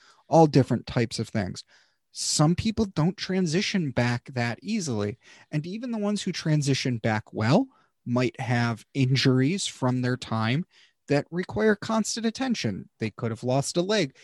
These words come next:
They could have even just shattered a kneecap and still had their leg, you know, or you have people who come back worse and may not ever be able to hold a job again.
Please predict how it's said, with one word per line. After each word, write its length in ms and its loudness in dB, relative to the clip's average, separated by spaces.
They 80 -2
could 160 0
have 100 -4
even 180 -2
just 180 -2
shattered 500 4
a 80 8
kneecap 580 2
and 100 -4
still 280 -4
had 400 0
their 200 2
leg, 360 0
you 100 2
know, 240 0
or 460 6
you 240 6
have 300 2
people 340 -2
who 100 -2
come 240 -4
back 300 -2
worse 560 -2
and 280 -2
may 440 2
not 340 2
ever 300 0
be 280 2
able 200 0
to 100 2
hold 300 0
a 40 -4
job 320 -6
again. 300 -10